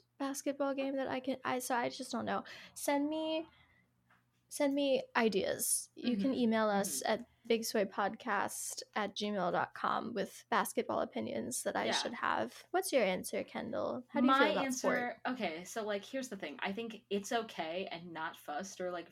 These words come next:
Speaker 2: very much in the same space. Um, I, I have several friends who are really into hockey, and I like the idea of being into hockey.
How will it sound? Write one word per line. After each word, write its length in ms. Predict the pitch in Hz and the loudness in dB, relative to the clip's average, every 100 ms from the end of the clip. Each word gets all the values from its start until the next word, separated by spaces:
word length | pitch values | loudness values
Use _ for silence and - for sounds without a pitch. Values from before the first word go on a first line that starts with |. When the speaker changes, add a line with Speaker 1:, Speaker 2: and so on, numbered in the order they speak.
| - | -10
Speaker 2:
very 260 | 151 160 | -8 -6
much 220 | 165 165 190 | -8 -10 -10
in 80 | |
the 80 | 180 | -12
same 320 | - 151 139 | -12 -12 -10
space. 560 | 151 - 151 147 196 - - - _ - | -12 -10 -10 -8 -10 -12 -16 -20 _ -2
Um, 440 | 185 180 170 165 165 _ _ _ - | 2 4 2 -2 -12 _ _ _ 2
I, 480 | 226 254 294 311 - _ _ _ _ _ - | 4 4 2 0 -6 _ _ _ _ _ -2
I 80 | 247 | 0
have 160 | 302 | 0
several 380 | - 370 403 453 | 2 2 2 0
friends 320 | 440 330 302 | 0 0 0
who 100 | 285 | -2
are 100 | 269 | 0
really 200 | 240 240 | 0 0
into 160 | 226 208 | -2 -4
hockey, 720 | 190 196 196 214 196 196 196 - _ _ _ _ - | 0 0 0 -2 -2 -2 -4 -8 _ _ _ _ -4
and 100 | 220 | 0
I 40 | |
like 220 | 220 214 254 | 2 2 2
the 120 | 285 | 2
idea 320 | 277 226 202 | 2 2 2
of 80 | 196 | 2
being 180 | 196 185 | 0 -2
into 160 | 185 | -4
hockey. 680 | 180 175 175 185 170 170 | 0 0 0 -4 -2 -4